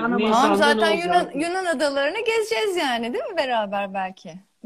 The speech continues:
Speaker 3: Benim planım şu, Mayıs, Rodos. Ee, Rodos'tan sonra bir arada bir ada var. Girit, Girit'in kuzeyinden, e, Mora. Pardon, e, Girit'in kuzeyinden Mora, Mora'dan da Malta.
Speaker 1: Tamam, bak yani.
Speaker 2: Oo.
Speaker 3: Sonra bakacağız.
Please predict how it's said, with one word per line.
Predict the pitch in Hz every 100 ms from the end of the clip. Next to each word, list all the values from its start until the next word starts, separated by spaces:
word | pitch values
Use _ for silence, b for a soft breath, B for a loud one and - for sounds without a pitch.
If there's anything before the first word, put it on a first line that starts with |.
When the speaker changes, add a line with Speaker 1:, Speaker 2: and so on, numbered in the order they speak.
| -
Speaker 3:
Benim | 202 208 240 247
planım | 254 269 277
şu, | - 302 294
Mayıs, | 262 269 330 -
Rodos. | 220 240 240 285 320 - - - _ _ _ _ _ _ -
Ee, | 202 202 196
Rodos'tan | 220 240 254 269
sonra | 247 262
bir | 254
arada | 240 240 233
bir |
ada | 247 269
var. | 262
Girit, | 285 196 254 294 311
Girit'in | 262 262 226 233
kuzeyinden, | - 240 247 240 247 302 320 _ _ _ _ _
e, | 220
Mora. | 220 233 220 151 - _ _ _ b b b _ -
Pardon, | 226 220 185 196 202
e, |
Girit'in | 180 247 262 240
kuzeyinden | 208 220 202
Mora, | 180 214 269
Mora'dan | 294 254 254 254 247 233
da | 285
Malta. | 254 240 220 - - _ _ _ _
Speaker 1:
Tamam, | 302 240
bak | 262 277 311 -
yani. | 285 277 262
Speaker 2:
Oo. | 202 247 262 262
Speaker 3:
Sonra | 240 247 240 294 247
bakacağız. | 240 220 170 -